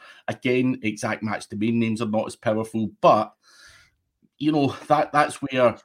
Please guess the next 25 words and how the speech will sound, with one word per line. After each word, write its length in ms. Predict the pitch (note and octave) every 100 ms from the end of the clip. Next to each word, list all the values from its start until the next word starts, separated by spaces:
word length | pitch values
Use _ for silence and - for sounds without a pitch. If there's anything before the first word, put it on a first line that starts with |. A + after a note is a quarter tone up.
| -
I 60 |
think 260 | G#2+ C3+ B2+
where 320 | A#2 A2 E3
there's 200 | E3+ F3
competition 760 | - B2+ A#2+ A2+ B2+ A#2 - B2
and 160 | G#2+
where 160 | G#2 A#2
there's 220 | G#2+ G2
money 320 | G#2 B2 E3
involved, 540 | D#3 D#3 D3+ F3 F3 - - - _
you 140 | - A#2+
just 200 | D3+ C3
need 200 | A#2 A#2
to 80 |
dig 200 | A2 G#2+
a 60 | G#2+
little 220 | G#2 -
bit 260 | F2+ D2 E2
deeper, 340 | A2+ A#2 A#2
get 280 | G#2 B2 B2
a 40 |
little 220 | G#2+ A2 G2
bit 180 | G#2
more 220 | G#2 G2 -
technical, 640 | A#2 A2 A2+ A2 A#2